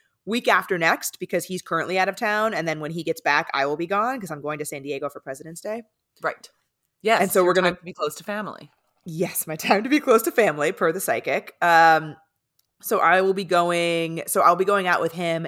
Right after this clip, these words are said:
Speaker 1: next Friday, not this upcoming
Speaker 2: Mm-hmm.
Speaker 1: Friday, but I guess actually when the listeners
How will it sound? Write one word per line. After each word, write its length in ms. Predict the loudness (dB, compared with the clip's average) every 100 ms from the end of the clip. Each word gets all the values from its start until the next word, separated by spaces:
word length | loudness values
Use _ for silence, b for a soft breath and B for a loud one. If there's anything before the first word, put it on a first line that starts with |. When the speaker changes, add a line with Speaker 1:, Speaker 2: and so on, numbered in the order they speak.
| -8
Speaker 1:
next 440 | -4 -4 -6 -12
Friday, 580 | -4 -2 0 -2 -4 -8 -10
not 220 | -8 -8
this 120 | -6
upcoming 300 | -4 -4 -6
Speaker 2:
Mm-hmm. 60 | -6
Speaker 1:
Friday, 260 | -6 -6
but 180 | -6 -6 -6
I 60 |
guess 180 | -6 -4
actually 280 | -6 -4 -6
when 80 | -6
the 80 | -8
listeners 420 | -10 -10 -12